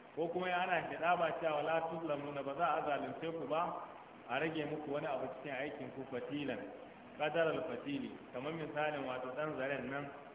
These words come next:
wa huwa al-khaytul mumtad, shine ɗan zare wanda yake miƙaƙƙe, fin naqirati, ga guntun dabino, kamar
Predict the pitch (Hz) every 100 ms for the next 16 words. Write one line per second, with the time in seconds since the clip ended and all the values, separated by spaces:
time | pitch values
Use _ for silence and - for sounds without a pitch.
0 | - - 127 151 135 - 151 151 139 123
1 | 120 151 147 151 151 151 127 - 151 143
2 | 135 143 147 - - - - 131 147 139
3 | 139 143 123 123 123 151 156 160 160 156
4 | - - - 147 147 156 139 143 147 139
5 | 139 120 127 113 113 120 147 147 113 120
6 | 113 98 - 113 139